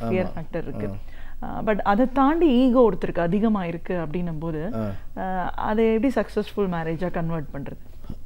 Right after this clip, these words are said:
Speaker 2: ஃபியரும் ஈகோவும் வந்து அந்த ஒரு, ஒரு சீக்ரெட் இன்கிரியன்ட் லவ்னு ஒண்ணு இருக்கு.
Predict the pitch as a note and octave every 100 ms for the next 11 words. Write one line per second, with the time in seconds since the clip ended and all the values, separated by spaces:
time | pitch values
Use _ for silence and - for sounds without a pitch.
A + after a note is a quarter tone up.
0 | - - - - - - E3 F#3+ G3 F#3+
1 | G3 G3 E3+ C#3+ D#3+ E3 D#3+ C#3 B2 B2
2 | C3+ C#3+ - A2+ B2 A#2+ A2+ G#2+ A2+ A#2
3 | B2+ B2 - - A#2+ A#2+ A2+ - E3+ E3+
4 | D#3 C3 B2 A#2 A2+ B2 B2 G#2 G#2+ B2
5 | B2 G#2+ G2 F#2 -